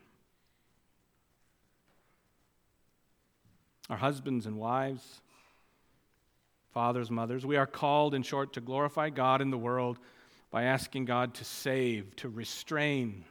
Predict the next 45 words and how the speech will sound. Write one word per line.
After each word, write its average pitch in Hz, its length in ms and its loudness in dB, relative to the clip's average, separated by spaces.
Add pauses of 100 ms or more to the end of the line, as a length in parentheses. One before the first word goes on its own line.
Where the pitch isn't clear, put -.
(640)
to 147 100 -6
guide, 156 600 6
to 123 100 -12
guard, 135 540 4 (460)
to 135 100 -20
preserve, 135 580 2
to - 140 -10
sustain. 127 760 -4
And 120 140 -4
we 139 100 2
are 131 80 2
called 156 400 -2
by 160 140 0
God 127 320 0
to 131 80 -8
bring 139 320 -2
before 139 380 -4
him 131 140 0
our 120 160 0
requests - 640 -4 (460)
on 123 140 0
behalf 147 400 4
of 143 120 0
those 139 300 4
we 135 140 0
love, 135 400 4
on 117 140 -2
behalf 147 500 2
of 139 160 -6
our 135 100 4
church, 147 480 -2
on 117 140 -6
behalf 123 440 -2 (360)
of 120 200 -2
our 117 200 2
pastor, 160 600 0
our 113 120 -2
elders, 147 480 4
our 104 100 -6
servants, 143 680 -2
to - 100 -14
pray 175 300 2
for 170 160 0
one 147 160 2
another, 151 480 2